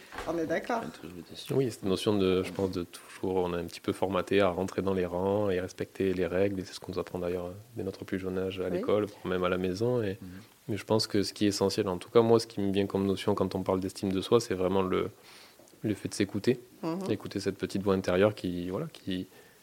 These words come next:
Speaker 3: quelque part, sait ce qui est bon pour nous. Et
Speaker 1: Alors, je vais
Speaker 3: il faut
Speaker 1: aller
Speaker 3: écouter.
Speaker 1: sur le livre des accords Toltec,
Speaker 2: Mhm.
Speaker 1: qui dit,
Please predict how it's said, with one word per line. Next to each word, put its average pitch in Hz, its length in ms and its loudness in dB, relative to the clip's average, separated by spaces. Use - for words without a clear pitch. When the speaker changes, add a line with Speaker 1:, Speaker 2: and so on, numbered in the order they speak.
Speaker 3:
quelque - 220 -6
part, 104 200 4
sait 113 140 0
ce - 80 -4
qui - 80 4
est 104 40 6
bon 104 180 6
pour 98 180 4
nous. 151 320 4
Et 95 400 2
Speaker 1:
Alors, 202 340 6
je 185 140 -4
vais 208 80 0
Speaker 3:
il 202 60 -6
faut 214 60 2
Speaker 1:
aller 214 400 8
Speaker 3:
écouter. 233 100 0
Speaker 1:
sur 208 220 0
le 196 140 4
livre 208 340 0
des 180 220 0
accords 247 320 0
Toltec, 175 720 -6
Speaker 2:
Mhm. 104 420 -4
Speaker 1:
qui 160 180 -10
dit, 190 360 -6